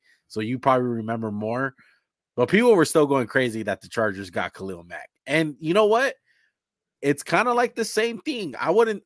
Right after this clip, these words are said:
I wouldn't say he's a guy that doesn't show up in big moments like Amari Cooper,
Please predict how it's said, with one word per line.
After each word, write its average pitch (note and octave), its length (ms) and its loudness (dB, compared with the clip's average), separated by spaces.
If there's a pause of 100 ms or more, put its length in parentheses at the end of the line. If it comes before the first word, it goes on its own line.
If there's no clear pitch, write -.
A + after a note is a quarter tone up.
I F#3+ 100 -2
wouldn't F#3+ 300 -2
say D#3 220 -2
he's B2+ 600 -10 (480)
a A2+ 80 -6
guy C3+ 200 2
that A#2+ 140 0
doesn't A2+ 240 -6
show A2+ 180 -2
up G#2+ 140 -6
in G2 80 -10
big F#2+ 180 -6
moments G#2+ 460 -8
like F#2 160 -8
Amari F2+ 320 -10
Cooper, E2+ 480 -20